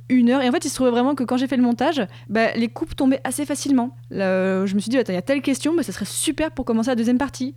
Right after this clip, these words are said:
Parce que ça relance tout, ça reste cohérent, on peut comprendre, et donc, euh, ça m'est rest-,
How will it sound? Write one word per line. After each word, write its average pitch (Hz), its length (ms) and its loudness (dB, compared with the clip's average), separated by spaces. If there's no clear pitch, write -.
Parce - 160 -6
que 208 60 -6
ça 214 120 -4
relance 220 360 0
tout, 311 300 0
ça - 180 0
reste 240 200 2
cohérent, 247 560 4
on 254 80 2
peut 226 160 -4
comprendre, 262 580 2
et 196 100 0
donc, 196 240 -2
euh, 202 80 0
ça 196 140 -4
m'est 180 360 -2
rest-, 185 260 -8